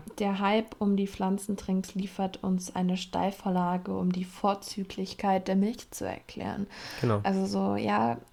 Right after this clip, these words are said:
Speaker 1: ähm, wir können euch ganz gut erklären, wieso das nur ein Hype ist. Und das ist total doof, weil unsere Milch ist einfach, ähm, gesundheitlich viel vorzüglicher und es stärkt unsere deutsche Landwirtschaft. Und ja,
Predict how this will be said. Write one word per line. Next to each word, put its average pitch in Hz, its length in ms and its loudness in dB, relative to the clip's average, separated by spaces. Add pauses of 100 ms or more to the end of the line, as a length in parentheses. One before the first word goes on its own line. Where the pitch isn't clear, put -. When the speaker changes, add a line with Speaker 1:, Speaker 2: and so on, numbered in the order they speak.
(120)
Speaker 1:
ähm, 202 320 2 (200)
wir 202 140 -4
können - 240 -2
euch 202 160 -2
ganz 196 280 -4
gut 226 160 -4
erklären, 196 460 -2
wieso 196 320 -2
das 202 220 -6
nur 202 120 0
ein 190 180 2
Hype - 260 -6 (100)
ist. - 220 -12
Und 208 420 -4 (420)
das 214 100 -2
ist - 120 -8
total 214 360 -2
doof, 254 300 -2
weil 226 160 0
unsere 214 260 -2
Milch 226 300 0
ist 202 180 -6
einfach, 196 640 -4
ähm, 185 400 0 (680)
gesundheitlich 214 680 2
viel 226 380 0
vorzüglicher 220 1160 0
und 190 140 0
es 185 120 -2
stärkt - 540 -2
unsere 202 460 0
deutsche 202 460 -6
Landwirtschaft. 226 1300 -2
Und 202 320 -4 (380)
ja, 185 240 0